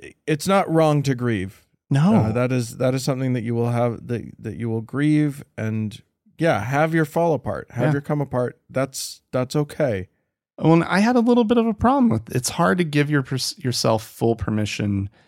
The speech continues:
Speaker 2: um, to properly grieve, I think, for, for your pet, because it feels like, you know, uh, is like, w-,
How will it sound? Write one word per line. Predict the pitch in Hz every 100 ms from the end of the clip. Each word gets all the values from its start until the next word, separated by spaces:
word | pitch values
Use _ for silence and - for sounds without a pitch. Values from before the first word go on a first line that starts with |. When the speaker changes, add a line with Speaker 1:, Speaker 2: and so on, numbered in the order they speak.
| _ _ _ _ _
Speaker 2:
um, | 98 98 98 95 95 92 92 - _ -
to | -
properly | - 113 110 107 101
grieve, | 98 101 98 92
I | 101
think, | 104 98 -
for, | - 90 87 87 110 - _ _
for | - 92
your | 90
pet, | - 202 190 - _ _ -
because | 120 127
it |
feels | - - 156 165 165 131
like, | 127 113 110 - - - _ _ _ _ -
you | 123
know, | 101 98 98 - _ _ _ _ _ _ _ _
uh, | - 76 - - - - - _ _
is | 143 135 139 - _ _
like, | 123 -
w-, | -